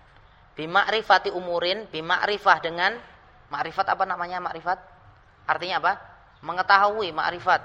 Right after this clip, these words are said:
Nah, umurin jam'un, jamaknya dari amr, perkara. Umurin berarti perkara-perkara. Dan gambaran itu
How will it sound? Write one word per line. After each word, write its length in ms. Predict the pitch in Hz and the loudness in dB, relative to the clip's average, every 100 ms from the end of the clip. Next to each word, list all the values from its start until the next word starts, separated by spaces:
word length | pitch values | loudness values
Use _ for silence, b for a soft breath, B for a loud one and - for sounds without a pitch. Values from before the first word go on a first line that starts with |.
| - | -6
Nah, 340 | 131 - 139 127 - b b b - | -16 -12 -12 -12 -18 b b b -12
umurin 640 | 175 208 214 196 226 254 - - - - | -10 -4 0 2 0 -2 -16 -20 -20 -6
jam'un, 800 | 147 147 156 175 190 190 185 - - - | -4 -4 -8 -6 -4 -4 -8 -16 -20 -8
jamaknya 560 | 156 147 156 - 196 160 | -4 -2 -2 -2 -2 0
dari 240 | 147 165 - | -2 -4 0
amr, 520 | 175 190 170 - - | 0 2 0 0 -2
perkara. 600 | - 165 175 180 165 131 - - b b b b b - | 0 8 10 10 8 4 -4 -20 b b b b b -10
Umurin 380 | 165 196 208 196 | -4 0 0 -2
berarti 440 | 151 147 180 202 | -2 -2 -2 -8
perkara-perkara. 960 | - 170 180 160 156 156 151 147 139 135 - - - - _ _ _ _ B B B B B - | -4 2 4 4 4 2 2 2 0 -4 -10 -20 -20 -20 _ _ _ _ B B B B B -10
Dan 460 | - 175 202 240 285 - - | 4 8 8 6 -4 -16 -6
gambaran 680 | - 165 160 165 175 180 185 | 0 2 6 6 8 4 0
itu 560 | 147 - 165 175 220 | -12 -8 -6 -4 -6